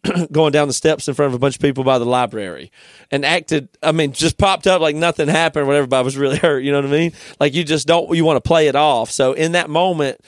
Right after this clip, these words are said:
with all those people looking at you, but, and the tension that's there, they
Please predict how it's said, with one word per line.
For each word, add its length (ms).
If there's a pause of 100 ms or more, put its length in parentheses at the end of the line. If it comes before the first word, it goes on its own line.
(180)
with 180
all 240
those 160
people 300
looking 320
at 240
you, 200 (320)
but, 360 (240)
and 240
the 60
tension 500
that's 160
there, 520 (540)
they 180